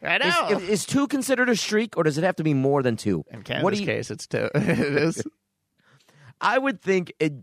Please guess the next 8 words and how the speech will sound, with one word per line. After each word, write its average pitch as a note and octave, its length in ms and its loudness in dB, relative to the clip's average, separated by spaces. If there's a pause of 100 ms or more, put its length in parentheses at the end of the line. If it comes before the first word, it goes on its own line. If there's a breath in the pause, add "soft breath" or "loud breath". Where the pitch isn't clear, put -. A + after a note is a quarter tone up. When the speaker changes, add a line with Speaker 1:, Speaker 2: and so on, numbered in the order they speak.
(560)
Speaker 2:
This E3+ 240 0
is C#3+ 100 0
just C3 220 0
me. B2 160 2
Like, A#2+ 180 0
all D3+ 60 0
right, A#2+ 180 0 (1400 soft breath)
if, E3+ 380 0